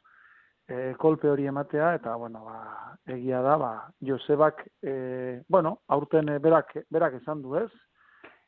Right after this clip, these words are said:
Eh, pelota goze hori ez daukala, sentitzen duela, ba, bueno, sufritzen ari dela frontoian, baina hala eta guztiz, ba, ba, bai eskuz banakakoan, da oin Sanferminetakoan ere, ba, bueno,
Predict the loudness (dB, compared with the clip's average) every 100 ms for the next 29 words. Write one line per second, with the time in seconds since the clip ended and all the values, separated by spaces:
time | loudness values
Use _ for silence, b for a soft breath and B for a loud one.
0 | _ -12 -10 -10 -10 -10 -10 -4 -2 0
1 | 0 -2 -4 -2 0 0 -4 -6 -8 -8
2 | -10 -12 _ _ _ _ _ _ -20 _
3 | -8 -2 -2 2 4 6 4 2 -6 -16
4 | -16 -14 -10 -8 -8 -8 -12 -14 -20 _
5 | _ -20 -18 -12 -10 -8 -8 -6 -4 -4
6 | -6 -8 -12 -8 -6 -6 -6 -6 -6 -6
7 | -6 -6 -6 -10 -12 -10 -8 -8 -10 B
8 | B B B B B _ -6 -4 -4 -6
9 | -6 -8 -8 -6 2 2 2 -2 -2 -2
10 | 0 2 4 2 4 4 4 2 -6 -8
11 | -12 -10 -10 -10 -8 -8 -8 -6 -4 -4
12 | -6 -8 -12